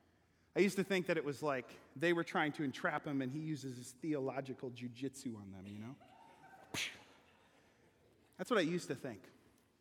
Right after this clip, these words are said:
I don't anymore. In fact, what I think is happening here now is way more profound and, quite honestly, incredibly scary.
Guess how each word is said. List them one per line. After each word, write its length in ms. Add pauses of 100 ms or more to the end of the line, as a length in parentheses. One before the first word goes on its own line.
(760)
I 60
don't 220
anymore. 360 (800)
In 60
fact, 340
what 120
I 120
think 220
is 120
happening 520
here 240
now 540
is 320 (300)
way 160
more 200
profound 600 (760)
and, 120
quite 240
honestly, 600 (1160)
incredibly 600
scary. 540